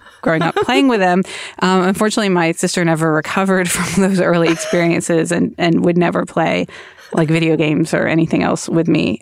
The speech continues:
Speaker 1: after that. Um, but, uh, yeah, and now, I, I mean, literally just a couple weeks ago, I saw this study showing that, um, traditional board games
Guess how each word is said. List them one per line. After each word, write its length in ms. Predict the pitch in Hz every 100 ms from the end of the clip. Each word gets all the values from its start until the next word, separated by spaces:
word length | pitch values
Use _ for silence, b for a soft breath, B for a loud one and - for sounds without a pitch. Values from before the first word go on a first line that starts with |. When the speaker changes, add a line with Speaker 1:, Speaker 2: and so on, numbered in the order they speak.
| -
Speaker 1:
after 340 | 160 165 -
that. 320 | 175 156 160 -
Um, 420 | 170 156 151 - -
but, 340 | 160 170 185 - B B B
uh, 260 | - 165 -
yeah, 240 | 190 196 175
and 100 | 185
now, 160 | 180 180 175
I, 60 | 180
I 60 | 185
mean, 200 | 180 170
literally 360 | 185 180 170
just 380 | 160 160 165 -
a 80 | -
couple 220 | - 165
weeks 240 | 160 165 165
ago, 220 | 170 165
I 140 | 156
saw 220 | 156 151 156
this 180 | 160
study 440 | - 160 160 - 180
showing 320 | - 165 -
that, 200 | 160 - -
um, 320 | 165 170 175
traditional 380 | - 175 165 165
board 180 | 160 180
games 400 | - 202 - -